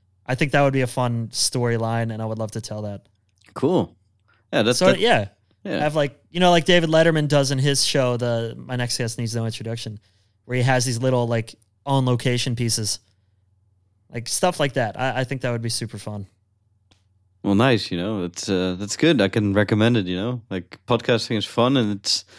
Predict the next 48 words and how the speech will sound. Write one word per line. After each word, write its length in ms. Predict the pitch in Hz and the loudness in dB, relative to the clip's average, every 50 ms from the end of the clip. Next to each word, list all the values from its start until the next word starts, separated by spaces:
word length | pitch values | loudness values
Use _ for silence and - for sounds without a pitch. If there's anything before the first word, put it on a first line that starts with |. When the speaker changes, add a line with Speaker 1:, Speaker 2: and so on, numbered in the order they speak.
| - - - - - _ _ | -20 -20 -20 -20 -20 _ _
Speaker 2:
it's 280 | - 101 98 - - - | -8 -6 -6 -6 -4 0
enabled 360 | - 107 110 113 110 104 98 | 2 4 4 4 4 4 4
me 120 | 107 123 127 | 2 2 0
to 120 | - - | 0 -4
talk 280 | - - 123 107 98 - | -4 0 0 0 0 -2
to 80 | - | -6
some 280 | - - 104 92 90 85 - | -6 -4 -4 -4 -4 -2 0
very 240 | - 98 95 92 87 | 2 2 2 2 2
interesting 380 | 90 90 - 95 95 - 98 90 | 0 -2 -6 -8 -6 -6 -6 -4
people, 420 | - 107 95 90 95 98 107 101 | -2 -2 -2 0 -2 -2 -2 -2
in-, 140 | 87 85 82 - - | -4 -6 -8 -10 -10
including 340 | - 87 - - 95 87 85 | -12 -8 -2 0 0 0 2
yourself, 440 | 82 82 87 - 135 123 120 117 - | 0 0 2 2 4 4 4 2 2
that, 260 | - 107 87 - _ - | 0 0 0 -2 _ 0
that 120 | 101 98 | 2 4
I 120 | 98 95 95 | 4 4 2
would 220 | 87 87 101 90 | 0 -2 -2 0
normally 520 | 98 104 107 104 98 101 98 98 95 95 - - - - - - - - - - - | 2 2 2 4 2 2 2 2 0 -2 -6 -14 -20 -20 -20 -20 -20 -20 -16 -6 0
not 200 | - 220 196 202 | 2 4 4 6
be 220 | 208 175 110 110 | 6 6 6 6
Speaker 1:
<laughs> 20 | 110 | 4
Yeah. 240 | 160 175 175 156 - - - - - _ | 2 0 0 -2 -6 -12 -18 -20 -14 _
Speaker 2:
not 160 | - 113 113 110 | 0 0 2 4
be 140 | 113 113 117 | 4 4 6
able 200 | 120 123 120 113 | 6 6 4 2
to, 340 | 117 - - 120 117 117 110 | 2 2 4 4 4 4 2
to, 440 | 113 - - 120 117 113 110 110 110 - | 0 0 0 2 2 2 0 -2 -6 -8
to 100 | - - | -6 -2
do. 220 | 110 120 196 208 | 2 2 4 4
You 140 | 127 92 80 | 4 2 2
know, 240 | - 50 53 - 147 - _ _ _ _ _ | 0 -4 -6 -6 -8 -8 _ _ _ _ _
so 260 | - - - 92 90 90 | -12 -6 -4 -4 -2 -4
it's, 260 | 87 - - - - | -4 -6 -8 -6 -4
uh, 300 | 107 95 92 90 92 - - - | -4 -2 -2 -2 -4 -6 -8 -10
it's, 240 | - 90 - - - | -12 -12 -12 -6 -2
Speaker 1:
How 100 | - 95 | -2 0
long 140 | 92 190 196 | 0 0 0
Speaker 2:
uh, 40 | 190 | -2
Speaker 1:
have 100 | 190 185 | -2 -4
you 100 | 196 180 | -2 -2
been, 280 | 185 180 170 165 160 - | -2 -2 -2 -2 -4 -4
how 140 | - 147 160 | -4 -2 0
long 120 | 165 165 | 0 0
have 100 | 165 156 | 0 0
you 80 | 165 165 | 0 0
been 120 | 147 139 127 | -2 -2 -2
doing 240 | 127 147 175 160 | -2 -2 -2 -2
it? 120 | 123 107 | -6 -8